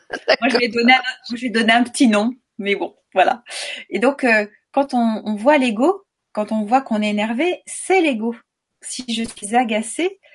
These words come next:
Speaker 2: c'est justement parce que, oui, ces deux parts-là se sont séparées. Et donc, bah, c'est ça qui me fait souffrir. Réunir quand même, hein, les épousailles intérieures, vous entendez, hein, c'est, c'est, c'est de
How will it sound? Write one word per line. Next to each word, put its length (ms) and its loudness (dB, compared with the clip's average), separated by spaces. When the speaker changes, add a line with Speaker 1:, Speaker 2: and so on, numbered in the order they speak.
Speaker 2:
c'est 180 -2
justement 480 2
parce 220 0
que, 80 -2
oui, 200 -6
ces 280 -6
deux 180 0
parts-là 460 2
se 160 -12
sont 160 0
séparées. 560 -2
Et 80 2
donc, 260 2
bah, 140 4
c'est 180 -2
ça 160 0
qui 160 -2
me 60 2
fait 160 -4
souffrir. 1160 -14
Réunir 440 6
quand 100 -10
même, 140 -10
hein, 80 -4
les 140 -8
épousailles 480 -2
intérieures, 460 -2
vous 120 -10
entendez, 420 -2
hein, 100 -2
c'est, 240 -10
c'est, 180 -16
c'est 180 -8
de 160 -12